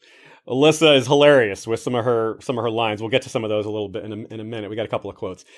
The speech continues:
There's, they both have this shadow of death and childbirth. Alyssa died in childbirth herself around the same age Joanna died birthing Tyrion.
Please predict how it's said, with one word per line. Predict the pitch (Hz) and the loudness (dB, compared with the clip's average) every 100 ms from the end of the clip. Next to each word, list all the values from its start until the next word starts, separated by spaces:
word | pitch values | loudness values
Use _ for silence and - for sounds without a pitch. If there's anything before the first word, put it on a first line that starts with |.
| _ _ - | _ _ -12
There's, | 117 135 135 131 | 0 2 2 2
they | 143 | 2
both | 160 175 | 4 4
have | 165 147 | 6 4
this | 135 135 - - - | 4 0 -4 -14 -8
shadow | - 156 147 135 | 2 4 6 4
of | 107 | 2
death | 117 135 127 | 2 2 2
and | 107 | -2
childbirth. | 131 123 92 87 82 _ _ _ _ _ _ - | 0 0 0 -6 -14 _ _ _ _ _ _ -4
Alyssa | 127 190 143 | 2 2 4
died | 151 202 170 | 4 6 6
in | 135 | 4
childbirth | 127 131 123 117 117 | 2 4 4 2 -4
herself | 117 - - 151 110 - | -4 -4 4 4 4 -2
around | 113 123 143 | -4 -2 0
the | 127 | -2
same | - 147 147 | 0 0 2
age | 139 139 110 | 2 2 0
Joanna | 110 127 123 143 123 | -2 -2 0 0 -2
died | 101 117 113 110 110 107 | -2 0 0 -2 -6 -10
birthing | 117 113 113 101 | -8 -8 -10 -16
Tyrion. | - 123 78 53 | -12 -12 -12 -18